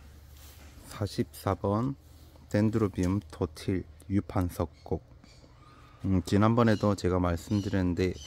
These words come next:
이 토틸 같은 경우에서는 얘네 그 페탈이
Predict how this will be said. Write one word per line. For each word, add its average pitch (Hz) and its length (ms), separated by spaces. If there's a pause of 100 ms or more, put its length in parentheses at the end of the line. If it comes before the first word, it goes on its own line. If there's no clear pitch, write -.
(280)
이 104 160
토틸 - 420
같은 95 300
경우에서는 87 800 (460)
얘네 92 500
그 - 160
페탈이 98 760